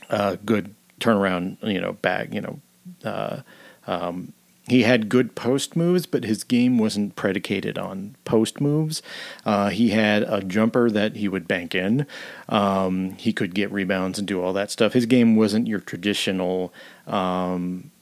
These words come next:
center thing. Um, and for that matter, neither was his cohort, David Robinson. Uh, but David Robinson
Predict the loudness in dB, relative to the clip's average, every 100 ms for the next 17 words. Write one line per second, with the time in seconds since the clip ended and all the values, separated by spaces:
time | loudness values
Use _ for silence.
0 | _ 0 0 0 -8 _ -10 -8 -10 -16
1 | _ _ -2 0 2 0 0 0 2 4
2 | 4 4 2 2 2 2 0 -2 -4 2
3 | 4 6 2 2 2 2 4 4 4 0
4 | -4 -6 -8 -12 -18 -12 -4 -2 0 2
5 | 4 4 2 2 0 -2 -2 -2 -4